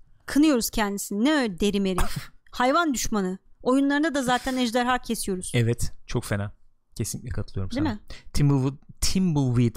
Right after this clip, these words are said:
Speaker 2: Park. Bitti mi? Bitiyor
Speaker 1: Hı.
Speaker 2: mu? Daha bitmedi. Nasıl gidiyor?
Speaker 1: Güzel
Speaker 2: İyi
Speaker 1: gidiyor,
Speaker 2: gidiyor, güzel
Speaker 1: eğlenceli
Speaker 2: gidiyor.
Speaker 1: gidiyor.
Speaker 2: İyi, ben bir şey oynamıyorum zaten. Zelda oynuyorum yata-, yatınca falan. Arada hala öyle. Onun dışında da Apex falan oynuyorum. Bu.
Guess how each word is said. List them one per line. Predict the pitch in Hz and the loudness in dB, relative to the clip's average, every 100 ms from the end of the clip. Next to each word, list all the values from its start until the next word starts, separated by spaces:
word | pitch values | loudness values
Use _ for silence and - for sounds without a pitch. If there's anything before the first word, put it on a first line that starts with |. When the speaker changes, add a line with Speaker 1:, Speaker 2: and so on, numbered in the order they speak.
| - | 0
Speaker 2:
Park. | 107 87 - - - - - | 0 0 -6 -20 -20 -20 -10
Bitti | 117 - | -8 -2
mi? | 156 95 - _ - | -2 -2 -10 _ -6
Bitiyor | 220 147 | -2 0
Speaker 1:
Hı. | |
Speaker 2:
mu? | 98 95 - | -2 -4 -4
Daha | 117 117 | -2 -2
bitmedi. | 107 101 107 | -4 -6 -4
Nasıl | 147 131 | -2 -2
gidiyor? | 110 104 135 - | -2 -2 -4 -10
Speaker 1:
Güzel | 202 - 370 | -10 -6 -2
Speaker 2:
İyi | |
Speaker 1:
gidiyor, | - | 0
Speaker 2:
gidiyor, | 226 226 | 0 0
güzel | 226 | 0
Speaker 1:
eğlenceli | 233 220 208 | 0 0 -2
Speaker 2:
gidiyor. | 190 | -6
Speaker 1:
gidiyor. | - 202 - - - | -6 -6 -8 -16 -12
Speaker 2:
İyi, | 143 123 | -10 -4
ben | - | -4
bir | 73 | -2
şey | - | 0
oynamıyorum | 120 107 98 92 | 0 0 -2 -4
zaten. | 90 - | -6 -4
Zelda | 104 117 113 98 | -2 0 0 0
oynuyorum | 92 90 90 | 0 -2 -2
yata-, | 92 - 101 - | -4 -4 -8 -4
yatınca | 107 - 95 90 | -6 -4 -6 -6
falan. | - 101 | -8 -8
Arada | - 104 95 | -4 -2 -2
hala | 123 113 104 92 | -2 -2 -2 -4
öyle. | 87 131 - _ - - - | -4 -6 -10 _ -20 -20 -6
Onun | 175 131 | -2 0
dışında | - 135 | 0 0
da | |
Apex | 151 131 123 - | 0 0 -2 -2
falan | 120 107 | -2 -2
oynuyorum. | 92 90 - - | -2 -4 -6 -4
Bu. | 131 - | -4 -4